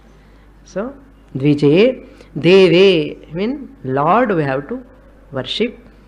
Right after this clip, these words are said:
Daivagne, an astrologer, we have to respect. An astrologer, Jyotish Shastram is not ordinary Shastram. It is a part of Veda. దైవజ్ఞి, భేషజం and doctor, వైద్య,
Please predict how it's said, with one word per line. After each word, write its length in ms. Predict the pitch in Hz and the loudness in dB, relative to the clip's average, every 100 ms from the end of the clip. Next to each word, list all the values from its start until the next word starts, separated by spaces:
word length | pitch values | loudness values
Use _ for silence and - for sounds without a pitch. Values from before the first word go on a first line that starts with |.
| - - - | -20 -16 -6
Daivagne, 1120 | 135 165 214 208 165 147 156 180 165 139 131 | 0 4 4 4 2 -2 -2 0 -2 -4 -8
an 100 | 139 | -6
astrologer, 960 | 139 - - 226 226 196 147 143 - - - _ | -6 -8 -2 2 4 2 2 0 -4 -20 -20 _
we 80 | 135 | -12
have 340 | 123 127 131 - | -8 -8 -8 -10
to 240 | 233 277 - | -14 -14 -12
respect. 680 | 127 117 - 220 226 - - - _ _ - - | -10 -10 -4 -2 -2 -12 -20 -20 _ _ -20 -12
An 80 | 131 | -10
astrologer, 600 | 127 - 175 202 196 233 247 156 120 | -10 -2 0 0 0 -2 -2 -6 -2
Jyotish 440 | 147 165 269 - | -2 0 -4 -4
Shastram 420 | 170 160 - 208 208 | -4 -4 -4 -4 -2
is 80 | |
not 220 | 190 170 202 | -2 -2 0
ordinary 400 | 160 160 185 196 | 0 0 -2 -4
Shastram. 640 | - 160 156 254 277 - - | -4 -6 -6 -10 -10 -14 -14
It 100 | 143 | -6
is 60 | 151 | -2
a 80 | 143 | -2
part 400 | 156 156 196 220 | -2 -2 -2 -4
of 120 | 208 | -6
Veda. 380 | 135 135 147 214 254 - - _ _ _ _ _ - - 139 | -4 -2 0 -2 -4 -14 -20 _ _ _ _ _ -20 -6 0
దైవజ్ఞి, 560 | 147 147 151 160 190 262 143 | 2 2 0 0 -2 0 0
భేషజం 600 | - 202 220 214 185 202 196 139 170 | 2 2 2 0 2 0 -4 -8 -6
and 100 | 180 | -4
doctor, 380 | 139 151 - 208 - 135 | -2 -2 -2 -4 -4 -4
వైద్య, 280 | 147 180 | -2 0